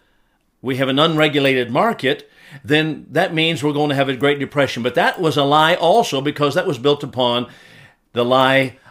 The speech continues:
of the Federal Reserve in nineteen thirteen. But all that gets back into the weeds a little bit. But let's go back to now. That gives us the backstory. Let's go back to this diversity board ruling that nasdaq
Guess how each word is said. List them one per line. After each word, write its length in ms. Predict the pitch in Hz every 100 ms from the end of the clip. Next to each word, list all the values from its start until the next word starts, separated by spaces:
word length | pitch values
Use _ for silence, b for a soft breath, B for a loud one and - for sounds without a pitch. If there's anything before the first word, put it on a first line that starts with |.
| b
of 160 | 110 98
the 120 | 110
Federal 300 | 147 160 147
Reserve 420 | 156 131 131 127
in 80 | 123
nineteen 360 | 123 127 127
thirteen. 340 | 123 127 117 117
But 100 | 135
all 180 | 190 208
that 240 | 165 165
gets 220 | 151 151 - b
back 260 | - 135 135
into 140 | 143
the 120 | 131 127
weeds 320 | 143 147 135
a 40 |
little 220 | 123 117
bit. 200 | 107 120
But 120 | 135 147
let's 280 | 220 - - 139
go 140 | 151
back 320 | 135 123 131
to 180 | - 123
now. 400 | 117 107 101 101 b b
That 100 | -
gives 240 | 135 180 175
us 120 | 165
the 80 | 135
backstory. 680 | 143 151 - - 139 117 127
Let's 160 | 214
go 140 | - 190
back 300 | 143 143 -
to 160 | 135
this 220 | 123 131 - b b
diversity 800 | 104 127 185 196 190 175 185 180 b b
board 580 | 90 135 151 151 160 156
ruling 760 | - 123 156 196 156 113 120
that 160 | 135 127
nasdaq 600 | 127 143 143 123 123 131